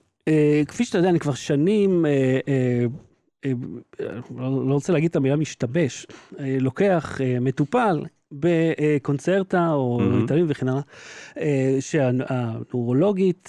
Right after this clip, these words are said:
Speaker 1: והפסיכיאטרית, אתה יודע, צריך לעבור, אה, אה, רשימה של דברים כדי, אה,
Speaker 2: מהמם.
Speaker 1: לקבל את זה.
Speaker 2: ואחרי זה שאתה בא לאסוף את זה, אתה צריך להראות תעודת זהות, אה,
Speaker 1: כן, זה
Speaker 2: לחתוך גפה, אה,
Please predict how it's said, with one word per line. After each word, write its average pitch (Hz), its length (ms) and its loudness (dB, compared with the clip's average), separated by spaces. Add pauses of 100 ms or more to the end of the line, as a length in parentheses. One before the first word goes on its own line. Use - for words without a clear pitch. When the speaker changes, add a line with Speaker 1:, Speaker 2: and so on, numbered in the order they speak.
Speaker 1:
והפסיכיאטרית, 127 1120 -2
אתה 156 80 0
יודע, 147 80 2
צריך 147 240 -4
לעבור, 156 340 2
אה, 156 200 2
אה, 156 120 0
רשימה 185 420 0
של 202 140 -2
דברים 175 280 2
כדי, 151 580 2
אה, 135 160 0
Speaker 2:
מהמם. 127 240 2
Speaker 1:
לקבל 127 340 0
את 110 80 -2
זה. 117 100 -10 (180)
Speaker 2:
ואחרי 104 220 0
זה 123 60 2
שאתה 117 160 -2
בא 117 100 2
לאסוף 120 400 0
את 139 120 -2
זה, 123 140 2
אתה 107 500 0
צריך - 180 -8
להראות 98 220 0
תעודת 107 280 0
זהות, 170 540 4 (460)
אה, 104 280 2
Speaker 1:
כן, 113 240 4
זה 117 100 2
Speaker 2:
לחתוך 131 320 -2
גפה, 165 500 0
אה, - 0 -